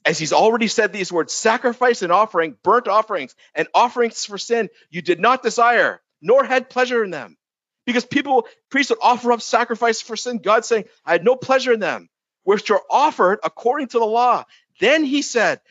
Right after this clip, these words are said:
"Behold, I have come to do your will, O God." He takes away the first, and he may establish the second.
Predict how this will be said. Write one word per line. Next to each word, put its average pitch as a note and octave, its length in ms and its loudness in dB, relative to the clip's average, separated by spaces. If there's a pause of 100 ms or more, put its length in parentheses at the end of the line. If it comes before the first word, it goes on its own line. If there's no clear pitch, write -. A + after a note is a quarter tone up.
(160)
"Behold, A3 520 0 (280)
I C4 260 4
have B3+ 180 0
come A#2+ 360 -2 (680)
to B2+ 80 -4
do G3+ 180 -4
your A3 220 2
will, G#3 240 0
O F#3 100 2
God." F#3 300 0
He C#3+ 100 -16 (100)
takes B3+ 300 -2
away B3 200 -2
the A3 100 -2
first, E3+ 600 -4 (1300)
and D#3+ 120 -2
he F3+ 120 2
may F3 140 2
establish A#3+ 640 0
the B3 120 0
second. - 500 -6